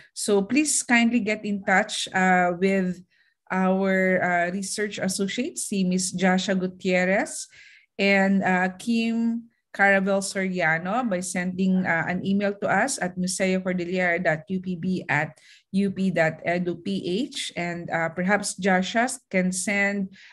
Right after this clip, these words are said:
an email later, no, to remind you about the Friday deadline for confirmation. Okay, uh, without further ado, I would like to introduce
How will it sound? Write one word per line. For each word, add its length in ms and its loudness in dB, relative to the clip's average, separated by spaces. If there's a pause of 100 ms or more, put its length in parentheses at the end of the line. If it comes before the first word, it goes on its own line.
an 160 2
email 400 2
later, 560 2
no, 240 -4
to 160 -2
remind 480 0
you 160 -2
about 480 -2
the 320 -4
Friday 480 0
deadline 560 -2
for 160 -10
confirmation. 800 -10 (720)
Okay, 400 0
uh, 240 4
without 400 2
further 480 0
ado, 240 0
I 160 2
would 160 0
like 320 -2
to 80 -6
introduce 800 -2